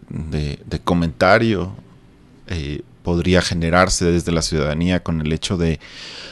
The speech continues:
hay muchas políticas públicas que se, o, o iniciativas que se están realizando. Por ejemplo, si hablamos de los municipios, los municipios manejan los mercados de las ciudades. Y dentro de los mercados, eh,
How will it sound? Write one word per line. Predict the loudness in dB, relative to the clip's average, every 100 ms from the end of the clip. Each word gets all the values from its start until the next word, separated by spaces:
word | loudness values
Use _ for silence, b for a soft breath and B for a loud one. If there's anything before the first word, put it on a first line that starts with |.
| B 2
hay | 4
muchas | 4 4 2
políticas | 6 6 6 0 0
públicas | 2 2 2 0
que | -2 -4
se, | -2 -2 -2 -4 -4
o, | -4 -4 -8
o | -8 -2 0
iniciativas | 2 2 0 2 4 4 2
que | -2
se | -6
están | -2 -2
realizando. | 2 0 0 0 -2 -2
Por | -4
ejemplo, | -4 -4 -4
si | -2
hablamos | 0 0 0
de | 0
los | -2 -2
municipios, | -4 -2 -4 0 0 0
los |
municipios | -2 -4 -4 -2 -2
manejan | 0 -4 -4 -4
los | -4
mercados | -6 -2 -2 0 -4
de |
las | -8
ciudades. | -6 -6 -6 -8 -14 -14 B B B B B B B B B B -10 0
Y | 2
dentro | 2 0 -2
de |
los | 0
mercados, | 0 0 4 6 6 2 -4 -12 _ -12
eh, | -8 -6 -6